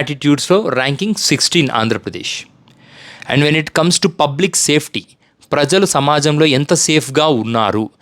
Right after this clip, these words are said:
అనే దాని మీద again our ranking is eighteen out of twenty-two. It is eighteen out of twenty-two. పొరపాటున కూడా మనం గ్రీన్ జోన్‌లో లేమండి.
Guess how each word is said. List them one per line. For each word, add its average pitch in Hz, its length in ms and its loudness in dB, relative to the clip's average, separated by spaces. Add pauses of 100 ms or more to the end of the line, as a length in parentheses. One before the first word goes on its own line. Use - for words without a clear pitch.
(240)
అనే 120 200 0
దాని 110 240 0
మీద 110 180 0 (640)
again 131 320 0
our 113 340 0
ranking 135 540 0
is 175 60 -2 (340)
eighteen 147 400 0
out 117 160 2
of - 140 0 (160)
twenty-two. 113 340 0 (1120)
It 107 80 0
is 117 100 4 (160)
eighteen 160 320 2
out 113 300 0
of 156 100 2
twenty-two. 104 440 -4 (800)
పొరపాటున 170 440 0
కూడా 180 160 2
మనం 135 300 -2
గ్రీన్ 131 220 0
జోన్‌లో 127 280 2
లేమండి. 90 420 0